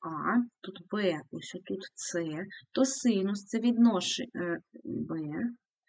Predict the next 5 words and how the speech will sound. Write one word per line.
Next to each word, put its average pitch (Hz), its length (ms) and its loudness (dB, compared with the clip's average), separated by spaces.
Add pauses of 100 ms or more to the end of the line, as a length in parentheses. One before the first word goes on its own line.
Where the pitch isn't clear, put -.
(240)
це 233 220 4
відношення 220 680 6
протилежного 175 960 0
катета 160 560 -2 (680)
А 185 300 4